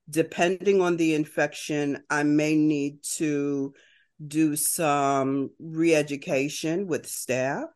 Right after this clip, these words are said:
because a lot of it, prevention starts with staff.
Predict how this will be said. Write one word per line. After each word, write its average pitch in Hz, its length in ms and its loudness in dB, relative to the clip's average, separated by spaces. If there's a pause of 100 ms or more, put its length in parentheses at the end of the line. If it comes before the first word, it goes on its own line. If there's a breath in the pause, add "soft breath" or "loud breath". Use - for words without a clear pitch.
(480 soft breath)
because 143 440 -4
a 139 60 -2
lot 143 280 2
of 156 180 -2
it, 156 240 4 (240)
prevention 185 800 2
starts 135 520 -4
with 123 180 -8
staff. - 320 -8